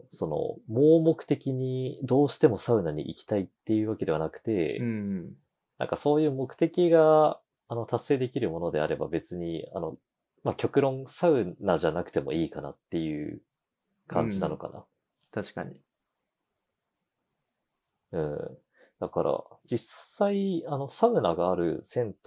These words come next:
Speaker 1: とかに行っても、
Speaker 2: うん。
Speaker 1: あの、サウナに入らないことの方が多いからね、実は。
Speaker 2: あー、そうなんだ。
Speaker 1: うん。
Speaker 2: えー、
Speaker 1: あのー、
Speaker 2: え、それは最近もそうなの？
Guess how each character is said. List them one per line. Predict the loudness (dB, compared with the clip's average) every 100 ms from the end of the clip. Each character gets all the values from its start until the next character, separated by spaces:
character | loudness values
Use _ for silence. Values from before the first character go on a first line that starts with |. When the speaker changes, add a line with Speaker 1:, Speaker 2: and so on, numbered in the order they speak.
| -4
Speaker 1:
と | -2
か | -4
に | -4
行 | -6
っ |
て | -4 -4
も、 | -2 -4 -4 -6 -8
Speaker 2:
う |
ん。 | -6 -6 -10 _ _ _ _ _
Speaker 1:
あ | -4
の、 | -2
サ | -2 0
ウ | 2
ナ | 0
に | -2
入 | 0 0 2
ら | 2
な | 0
い | -2 -8 -6
こ | -6
と | -2 0 0
の | -2
方 | 0 2 4
が | 2
多 | 2 2 2
い | 0
か | -4
ら | -6
ね、 | -6 -14 -16 -8
実 | -6 -4 -6
は。 | -4
Speaker 2:
あ | -4
ー、 | -2 -2 -2 -4
そ | -6 -2 -2
う |
な | -2
ん | -4
だ。 | -4 -6 -10 _ _ _ _ _ _ _ _ _ _ _ _ -6
Speaker 1:
う | -2
ん。 | -2 -2 -6 -6
Speaker 2:
え | -4 -4
ー、 | 0
Speaker 1:
あ | 0
の | 2
ー、 |
Speaker 2:
え、 | 0 -2 -2 -2 -2 -6 -8
そ | -2 0
れ |
は | 0
最 | 2 0
近 | 0 0
も | 0
そ | -2 -4
う |
な | -6
の？ | -12